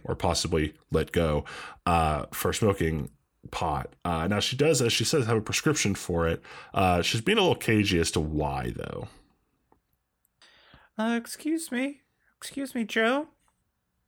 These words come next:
Speaker 1: Oh, oh, hey, hey, Debbie, uh, Mac, right? She says, as if she doesn't know who you are. You're the only
Speaker 2: Yeah,
Speaker 1: space
Speaker 2: yeah, yeah.
Speaker 1: aliens in the city, and you're
Speaker 2: Yeah.
Speaker 1: the reason there's, this is a mall and not just a restaurant.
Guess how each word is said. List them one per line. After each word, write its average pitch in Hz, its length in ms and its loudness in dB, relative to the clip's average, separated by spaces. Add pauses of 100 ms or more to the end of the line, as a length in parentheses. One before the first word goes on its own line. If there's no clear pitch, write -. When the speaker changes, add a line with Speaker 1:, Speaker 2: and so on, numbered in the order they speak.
(1080)
Speaker 1:
Oh, 113 280 -2
oh, 175 180 4
hey, 151 200 2 (160)
hey, 156 300 2 (180)
Debbie, 127 400 4 (220)
uh, 104 420 4
Mac, 117 400 0 (180)
right? 135 380 0
She 117 220 2
says, 104 280 6
as 98 280 4
if 92 320 2
she - 160 2
doesn't 82 360 2
know 78 180 2
who 76 160 0
you 73 220 0
are. 71 200 -4
You're 85 120 2
the 85 180 2
only 82 200 2
Speaker 2:
Yeah, 82 60 4
Speaker 1:
space - 280 2
Speaker 2:
yeah, 78 80 2
yeah. 76 60 2
Speaker 1:
aliens 76 220 0
in 80 80 0
the 78 60 0
city, 76 340 0
and 76 180 -2 (380)
you're 113 140 4
Speaker 2:
Yeah. 110 40 0
Speaker 1:
the 104 80 4
reason 95 300 2
there's, 85 200 4
this 92 220 0
is 90 160 2
a 85 40 2
mall 76 380 -2
and 71 80 -2
not 71 160 -4
just - 240 -6
a - 80 -2
restaurant. 127 640 -6